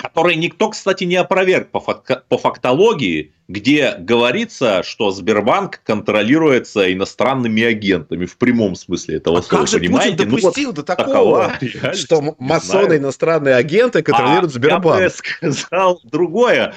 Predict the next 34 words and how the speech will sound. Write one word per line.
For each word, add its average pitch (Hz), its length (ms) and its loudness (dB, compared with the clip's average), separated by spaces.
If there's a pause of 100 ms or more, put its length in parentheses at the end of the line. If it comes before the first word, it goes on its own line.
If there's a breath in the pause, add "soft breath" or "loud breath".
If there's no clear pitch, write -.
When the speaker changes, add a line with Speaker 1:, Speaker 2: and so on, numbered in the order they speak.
(200 loud breath)
Speaker 1:
Как 208 420 -2
Путин 180 460 0
вообще 120 640 0
смог 147 420 -2
добиться 127 460 -2
того, 190 320 2
чтобы 139 320 -2
построили 196 520 2
аэропорт, 107 680 2
построили 175 560 2
великолепную 113 640 0
трассу 151 300 -2
Таврида? 127 240 0
Speaker 2:
То 160 60 0
есть 143 100 0
Speaker 1:
Хорошо, 226 180 2
Speaker 2:
всё - 20 2
Speaker 1:
не 226 140 4
Speaker 2:
вопреки, - 300 0
Speaker 1:
нравится 110 180 0
вам 101 80 0
Speaker 2:
всё 202 220 2
вопреки. 196 260 0
Speaker 1:
Но 165 160 2
Тавриду-то 180 680 2
надо. 170 360 -2 (640 loud breath)
Speaker 2:
То 156 80 2
есть 151 180 0
опять 180 380 0
Speaker 1:
Почему? - 140 0
Speaker 2:
в - 40 -4
партию 180 380 0
пробрались 151 520 2
враги. 143 500 0